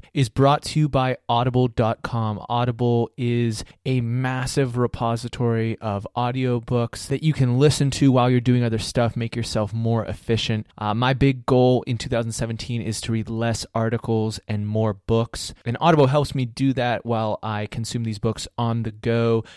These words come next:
Just finished up The Undoing Project and currently working on Born a Crime, Trevor Noah's autobiography. Head over to audibletrial dot com slash Aaron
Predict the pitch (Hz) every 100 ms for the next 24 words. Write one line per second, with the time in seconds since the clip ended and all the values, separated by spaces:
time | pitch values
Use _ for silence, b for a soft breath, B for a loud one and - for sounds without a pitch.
0 | - 151 - 139 135 131 120 - 113 107
1 | 104 131 135 127 - 127 123 123 120 -
2 | 117 - - 120 113 120 107 110 110 120
3 | 110 107 107 107 - B - - 120 131
4 | 131 - 113 - - 107 110 113 117 -
5 | 104 107 107 107 107 - 104 104 101 101
6 | 98 104 107 104 - 101 98 95 _ _
7 | - 156 180 185 - 143 143 - 123 123
8 | 113 - 117 113 - 110 - - 113 117
9 | 143 151